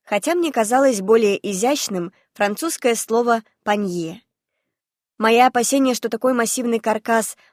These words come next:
будет проглядывать сквозь тонкую ткань юбки и испортит фактуру платья, оказались напрасными. Поверх были надеты еще три далеко не тонкие юбки из шелка и парчи. Туфли на высоком каблучке дополняли мой наряд.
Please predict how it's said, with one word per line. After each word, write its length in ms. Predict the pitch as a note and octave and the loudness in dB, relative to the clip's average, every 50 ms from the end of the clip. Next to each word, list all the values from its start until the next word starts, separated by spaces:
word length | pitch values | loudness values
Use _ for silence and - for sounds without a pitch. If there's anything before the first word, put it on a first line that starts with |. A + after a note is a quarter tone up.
| _ | _
будет 300 | - G3+ A#3 G#3 A3 - | -2 -2 -2 -2 -2 -4
проглядывать 560 | - - A3 G#3+ A#3 A#3+ A#3 A3 A3 G#3+ G#3 | 0 0 0 2 4 4 4 4 4 2 2
сквозь 280 | - - - G#3+ G#3 - | 0 2 0 0 0 2
тонкую 420 | - A#3+ A#3+ A#3 A3 - A3+ G#3+ | -2 -2 -2 -2 0 -2 -2 -2
ткань 260 | - - A3+ G#3+ G#3+ G#3+ | 0 0 0 0 0 0
юбки 540 | G#3 B3+ D#4+ D#4+ - _ - G#3 F#3 F#3 - _ _ _ _ _ | -2 -2 -4 -4 -4 _ -6 -6 -6 -6 -6 _ _ _ _ _
и 140 | - A#3+ | -4 -2
испортит 420 | A#3+ - - - B3 B3 - A#3 - | -2 -2 0 0 0 0 0 -6 -4
фактуру 400 | - A3 - - - B3 B3+ B3 | -4 -4 -4 -4 -4 -2 -2 -2
платья, 580 | - - A#3 G#3 F3+ F3+ - - F3 E3+ E3+ - _ _ _ _ _ _ | -2 0 2 2 2 0 -2 -8 -10 -10 -12 -14 _ _ _ _ _ _
оказались 520 | - - C4+ C#4 C#4 E4 E4 D#4 C#4 - | -6 -2 -2 2 2 2 2 2 -2 -2
напрасными. 720 | C#4 B3+ - G#3+ F3+ E3+ E3 - - F3 E3 D#3+ F#3 - _ _ _ _ _ _ _ _ _ _ _ _ G#3+ | -4 -4 -2 -2 -4 -4 -4 -8 -12 -12 -12 -12 -14 -16 _ _ _ _ _ _ _ _ _ _ _ _ 0
Поверх 360 | G#3+ G#3+ C4+ E4 F4 C#4+ A#3+ | 2 4 4 4 4 2 2
были 200 | G#3+ A#3+ C4 B3+ | 2 4 4 4
надеты 460 | A#3 G#3+ G#3 F#3+ A#3 D4 D4+ - C#4 | 2 2 2 2 0 0 0 0 -2
еще 340 | B3+ A#3 A#3 G#3 - A3 F#3+ | -2 -2 -2 -2 -2 -4 -4
три 340 | - - A3+ C#4+ D#4 D4 - _ _ _ _ | -2 -2 0 0 0 0 -4 _ _ _ _
далеко 400 | - F#3 G#3+ A3 A3 A3 - D#4 | -4 -2 0 0 0 2 2 2
не 140 | D4+ C#4+ B3+ | 2 2 2
тонкие 500 | - C4+ C4+ B3+ - - G#3 G#3 G#3 G3 | 2 2 0 0 -2 -6 -8 -6 -4 -2
юбки 320 | A#3+ D4+ C#4+ - - - | -2 -2 -4 -4 -6 -8
из 220 | A#3+ - - G#3+ - | -8 -6 -6 -6 -6
шелка 460 | - - - C4 C#4+ C#4+ - - C4+ | -4 -2 0 0 0 0 0 -2 -4
и 160 | - - A#3 | -4 -4 -4
парчи. 600 | - A3+ A3 A3 - - - - - E3+ - - _ _ _ _ _ _ _ _ _ _ _ _ _ _ _ _ _ _ _ _ _ _ | -2 -2 -2 -2 -4 -8 -8 -8 -8 -8 -12 -12 _ _ _ _ _ _ _ _ _ _ _ _ _ _ _ _ _ _ _ _ _ _
Туфли 320 | - D4+ E4 - D4+ C#4+ | -2 -2 0 2 2 2
на 120 | C#4+ C4 B3 | 4 4 4
высоком 420 | A3 A3+ - C4 C4 - A#3 G#3+ | 4 2 2 2 0 0 0 -2
каблучке 640 | - G#3+ F#3+ G#3 G#3 F#3+ - - - - D4+ D#4 C#4+ - _ _ _ | -2 -4 -2 -2 -2 -2 -2 -4 -2 -2 -2 -2 -2 -6 _ _ _
дополняли 640 | A3+ G#3+ B3 - C4 C4 B3+ B3 A3+ G#3 F#3 F3+ F3 | -4 -4 0 4 4 4 4 4 2 2 2 2 0
мой 180 | F3 F3+ F3 F3 | 0 -2 -2 -2
наряд. 480 | F3 F3 F3 F3 E3 D3 A2+ - - | -2 -2 -2 -4 -6 -10 -12 -16 -20